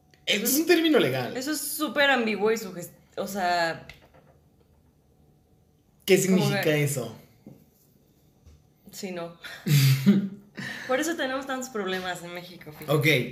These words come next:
Speaker 1: este, pero quiero, quiero, quiero ahondar un poquito más. Entonces, tú y yo estamos en un antro. No, no, no, no. Este, yo te escribo y te digo, "Voy a tu casa".
Speaker 2: Ujú.
Speaker 1: Tú no me contestas.
Speaker 2: Ujú.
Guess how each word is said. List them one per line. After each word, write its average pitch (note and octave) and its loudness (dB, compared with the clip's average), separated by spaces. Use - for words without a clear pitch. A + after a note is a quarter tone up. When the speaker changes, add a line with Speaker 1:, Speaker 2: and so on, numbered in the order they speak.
Speaker 1:
este, D3+ 0
pero D#3+ 2
quiero, D#3 0
quiero, F3 6
quiero F3+ 4
ahondar E3+ 2
un D#3 0
poquito C#3 0
más. - -6
Entonces, C3+ 0
tú F#3+ 4
y G3 6
yo G3+ 6
estamos G3 2
en D#3 2
un D3+ 4
antro. D3 2
No, D4 4
no, E4 2
no, D#4+ 0
no. D4 -2
Este, C3+ 0
yo E3 0
te F3+ -8
escribo D#3+ 0
y C3+ -8
te C3 -6
digo, B2+ 0
"Voy B2 -2
a - -4
tu - -12
casa". A2 -12
Speaker 2:
Ujú. E3 -14
Speaker 1:
Tú C3+ -6
no C3 0
me B2 -4
contestas. G#2+ -10
Speaker 2:
Ujú. C#3 -14